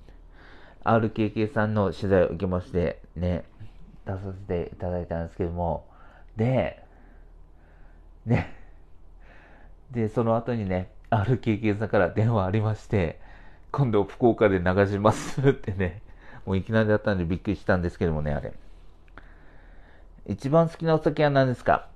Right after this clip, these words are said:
あれです。あの、あれ。スパークリング清酒。ミオ、ミオ。ミオが好きですね。ね。ミオめっちゃ飲みやすいですよね。日本酒で、炭酸、炭酸の日本酒ですけども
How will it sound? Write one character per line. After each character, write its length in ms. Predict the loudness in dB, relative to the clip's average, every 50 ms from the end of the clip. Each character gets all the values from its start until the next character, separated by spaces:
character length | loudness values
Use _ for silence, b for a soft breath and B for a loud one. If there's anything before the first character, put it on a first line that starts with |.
| -6 2 4
あ 100 | 6 6
れ 140 | 6 6 4
で 120 | 4 2
す。 180 | 0 -4 -14 -14 B B B B B B B B B B -2
あ 60 | 2
の、 280 | 4 4 4 2 0 -6 -20 -20 -16 -6 0
あ 80 | 2 2
れ。 220 | 2 2 0 -2 -14 -20 -20 -20 -20 B B B B B B B B B B B -20
ス 140 | -20 -4 4
パ 140 | 8 8 8
ー 40 | 8
ク 100 | 6 2
リ 100 | 0 2
ン 40 | 0
グ 80 | 0
清 180 | 4 4 4 4
酒。 160 | 4 0 0
ミ 200 | 4 6 8 10
オ、 160 | 8 8 6 2
ミ 180 | 2 4 6
オ。 200 | 4 4 2 -2 -10 -16 -16 -10 -4
ミ 240 | 0 2 4 6
オ 120 | 6 6 8
が 180 | 6 4 4
好 100 | 2 -2
き 120 | -4 -2 -2
で 80 | -2
す 120 | -2 -2 -2
ね。 280 | 0 0 0 -2 -6 -14 -20 -20 -20 -20 -20 -20 -20 -20 -20 -20 -20 -20 -20 -20 -20 -20 -20 -20 -18 -14
ね。 320 | -10 -10 -10 -10 -10 -14 -18 -20 b b b b b b b b b b b b
ミ 240 | 2 4 6 6 6
オ 120 | 6 4
め 180 | 4 2 0 0
っ 80 | 0 -4 -8 -4
ち 120 | -2 0
ゃ 60 | 2
飲 140 | 2 2 2
み 100 | 2 2
や 120 | 2 0
す 160 | 0 0 -2 -2
い 60 | 0
で 100 | 0 -2
す 120 | 0 0 0
よ 80 | 0
ね。 400 | 2 2 2 2 2 0 -2 -8 -18 -20 -20 -20 -20 -20 -20 -20 -20 -20 b b b b b b b b b b b b -10 -4
日 120 | -2 0 2
本 220 | 2 2 0 -2
酒 140 | -2 0 4
で、 360 | 6 6 6 6 4 0 -4
炭 200 | -4 -4 -4 0
酸、 360 | 2 4 4 4 4 0 -6 -12 -8
炭 160 | -6 -4 -4
酸 200 | -2 -2 -2 -2
の 120 | -2 -2 -4
日 80 | -4
本 180 | -4 -4 -6 -8
酒 140 | -6 -4 -6
で 60 | -6
す 80 | -6 -4
け 100 | -4 -2
ど 80 | -2 2
も 400 | 4 4 4 4 2 0 -6